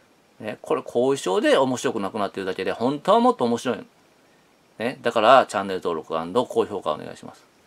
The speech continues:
後遺症がね、回復したら、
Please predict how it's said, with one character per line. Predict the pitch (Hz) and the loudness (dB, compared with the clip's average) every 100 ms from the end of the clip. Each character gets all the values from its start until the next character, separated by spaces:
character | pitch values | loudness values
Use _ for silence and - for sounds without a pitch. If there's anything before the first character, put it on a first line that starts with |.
| _ _ _ _ _ _ | _ _ _ _ _ _
後 | - 147 151 | 4 8 8
遺 | |
症 | 165 190 | 8 6
が | 190 196 135 73 107 | 12 12 12 10 2
ね、 | 127 208 - _ _ | -2 -2 -6 _ _
回 | - 170 | 4 4
復 | 160 165 | 4 0
し | |
た | 117 | 4
ら、 | 110 113 85 | 8 8 8